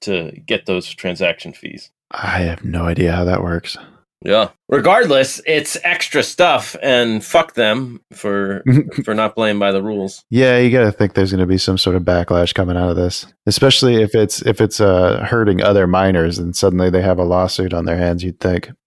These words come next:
Speaker 1: If this really was the Wild West, this would be like rustling cattle. Like, "Oh,
Speaker 2: Right.
Speaker 1: yeah, w-, we, we
Speaker 2: Yeah.
Speaker 1: stole a couple extra cattle each time we make a cattle trade." And people got killed for that.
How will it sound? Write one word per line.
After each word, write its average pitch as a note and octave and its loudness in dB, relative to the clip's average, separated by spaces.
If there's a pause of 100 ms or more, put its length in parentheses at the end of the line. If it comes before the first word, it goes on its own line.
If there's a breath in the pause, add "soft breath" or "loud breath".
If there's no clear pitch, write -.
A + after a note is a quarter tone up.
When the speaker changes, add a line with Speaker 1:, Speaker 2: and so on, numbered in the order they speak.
(140)
Speaker 1:
If F#3+ 0
this A3+ 2
really G#3+ 2
was C#3 2
the C3 4
Wild G#2 2
West, F#2+ -2
this C3+ 0
would G3 0
be F#3+ 0
like C#3 2
rustling G#2 0
cattle. E2 -2 (180)
Like, F2 0
"Oh, - 2
Speaker 2:
Right. - 6
Speaker 1:
yeah, - 4
w-, D3+ 2
we, E3 2
we - 8
Speaker 2:
Yeah. F3+ 4
Speaker 1:
stole F3 2
a D3+ 2
couple D#3 2
extra D3 -2
cattle E3 2
each A2+ -2
time A2+ 0
we G2+ -2
make A2 -4
a F#2+ -8
cattle B2 0
trade." F2+ 0 (340 loud breath)
And C3 0
people A#3 0
got D3+ -2
killed D#3+ 2
for - -4
that. F2 0